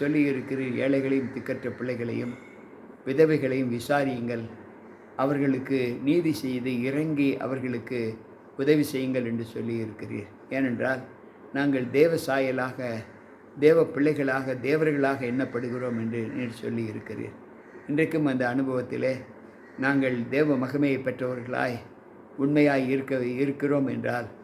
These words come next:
நாங்கள் உதவிக்கரம் நீட்டி யாருக்கெல்லாம் தேவைப்படுகிற அந்த உதவியை எங்களால் முடிந்த அளவு நாங்கள் செய்து காண்பிக்க எங்களை பலப்படுத்தும். இதுவரை நாங்கள் அப்படிப்பட்ட அனுபவத்தில் கடந்து செல்லாவிட்டாலும், இன்றிலிருந்து அந்த அனுபவத்திலே கடந்து சென்று,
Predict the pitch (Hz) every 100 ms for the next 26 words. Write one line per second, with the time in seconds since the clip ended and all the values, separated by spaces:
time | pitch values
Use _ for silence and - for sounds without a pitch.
0 | - - - 131 127 127 123 123 135 160
1 | 156 143 127 120 127 120 127 113 107 -
2 | - - - - - - - 120 147 156
3 | 151 139 139 139 131 143 139 127 127 123
4 | 123 120 117 131 135 127 123 117 131 127
5 | 135 135 127 135 131 120 120 120 117 107
6 | - - - - 127 123 113 147 165 165
7 | 139 123 120 113 120 113 113 - 135 131
8 | 120 104 110 113 107 113 - 107 - -
9 | - - - - 135 135 151 160 139 135
10 | 131 117 113 139 135 123 120 123 143 139
11 | 135 127 117 123 127 135 127 123 123 117
12 | 117 117 120 120 - - - - - 147
13 | 160 160 165 147 135 123 120 131 127 123
14 | 127 - 123 127 117 123 110 120